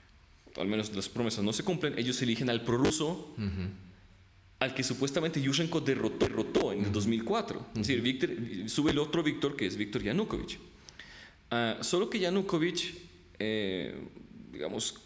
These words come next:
Speaker 1: intenta mantener ciertas promesas que Yushchenko había hecho. Y es, la principal fue que Ucrania iba a firmar un acuerdo de asociación, es decir, un acuerdo de libre comercio más o menos con la Unión Europea.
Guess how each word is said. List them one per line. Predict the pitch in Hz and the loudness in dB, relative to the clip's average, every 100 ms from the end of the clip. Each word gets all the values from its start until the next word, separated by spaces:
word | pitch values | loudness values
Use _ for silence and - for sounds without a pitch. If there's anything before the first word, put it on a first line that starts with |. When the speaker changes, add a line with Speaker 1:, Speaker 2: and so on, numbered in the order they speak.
| - - | -20 -10
Speaker 1:
intenta | 151 156 151 190 202 | -2 0 0 0 2
mantener | 196 170 160 151 160 | 2 0 0 0 0
ciertas | 170 175 175 | 0 0 0
promesas | - 139 139 143 | 0 0 2 0
que | 139 | -2
Yushchenko | 123 123 123 | -2 -2 -2
había | 98 | -2
hecho. | 85 - | -2 -2
Y | 120 | 0
es, | 139 - - - - | 0 -2 -10 -14 -2
la | 113 | 0
principal | 131 131 175 196 165 | 2 0 2 2 0
fue | 165 147 156 | 0 0 0
que | 147 156 175 - - - | 0 -2 -4 -12 -16 -8
Ucrania | 123 143 151 165 175 | -2 0 2 2 2
iba | 135 139 | 2 2
a | 139 | 2
firmar | 139 131 143 | 2 0 2
un | |
acuerdo | 139 135 131 135 | 0 0 0 0
de | 131 | 2
asociación, | 120 - 113 - 165 | 0 0 -2 0 0
es | 202 | 0
decir, | 113 | 0
un | |
acuerdo | 113 135 135 | 2 2 2
de | |
libre | 143 147 | 2 2
comercio | 120 143 160 139 | 2 2 0 0
más | 139 147 | 0 0
o | |
menos | 135 143 | 0 0
con | 127 | -2
la | 107 | 0
Unión | 104 | 0
Europea. | 101 - | -2 -4